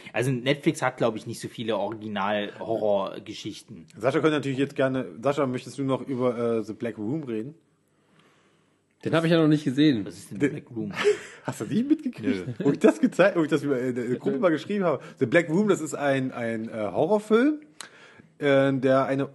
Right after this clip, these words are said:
Speaker 2: unglaublich großartig inszenierte Eröffnungsszene hat, die auch Sascha gesehen
Speaker 3: Die
Speaker 2: hat.
Speaker 3: hab ich gesehen, ja, aber das ist
Speaker 2: Sascha, möchtest du,
Speaker 3: doof.
Speaker 2: möchtest du das aber schildern, was du da gesehen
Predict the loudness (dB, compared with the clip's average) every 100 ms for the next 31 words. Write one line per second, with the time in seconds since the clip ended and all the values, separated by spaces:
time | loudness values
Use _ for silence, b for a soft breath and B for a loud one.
0 | 2 4 6 6 4 -2 0 4 6 4
1 | 4 4 4 0 -4 -4 -2 2 4 4
2 | 2 2 0 -4 -4 -4 -2 -4 -4 0
3 | 0 4 2 4 0 0 2 2 4 2
4 | 2 2 0 -2 -6 -8 -10 -14 -2 2
5 | 4 6 8 8 8 8 8 8 6 8
6 | 6 6 6 8 6 4 0 -2 -2 -2
7 | 0